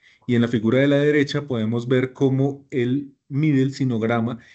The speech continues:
y cuando compara el sinograma medido con el calculado hay una, una, una similitud muy alta. No se puede notar, de hecho,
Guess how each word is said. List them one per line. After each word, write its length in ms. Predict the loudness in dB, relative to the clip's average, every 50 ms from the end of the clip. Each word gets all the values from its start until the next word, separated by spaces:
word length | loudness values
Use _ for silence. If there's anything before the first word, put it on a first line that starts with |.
| _ _ _
y 100 | -12 -4
cuando 280 | -2 0 0 0 -2
compara 440 | -2 -4 -4 -2 0 0 0 2 2
el 80 | 0 0
sinograma 800 | 0 -2 -2 0 0 0 2 2 2 0 0 -2 -2 -4 -6 -8
medido 480 | -6 -4 -2 0 0 2 2 2 2 0
con 140 | 0 -2 -4
el 80 | -2
calculado 720 | -2 -4 -4 -4 -4 -4 -2 -2 0 0 0 0 -2 -2 -4
hay 400 | -4 -4 -2 -2 -2 -2 -4 -6 -8
una, 500 | -6 -4 -2 0 0 0 0 -2 -2 -4
una, 480 | -4 -4 -2 -2 0 0 0 0 0 -2
una 220 | -2 -2 -2 -2
similitud 420 | -2 0 0 0 0 0 0 0 0
muy 160 | 2 2 4
alta. 240 | 2 2 2 2 0
No 100 | 0 0
se 120 | -2 -2
puede 320 | 0 2 2 2 2 0
notar, 340 | -2 -4 -4 -4 -6 -6 -4
de 160 | -2 -2 -2
hecho, 380 | -2 -2 -4 -6 -8 -8 -10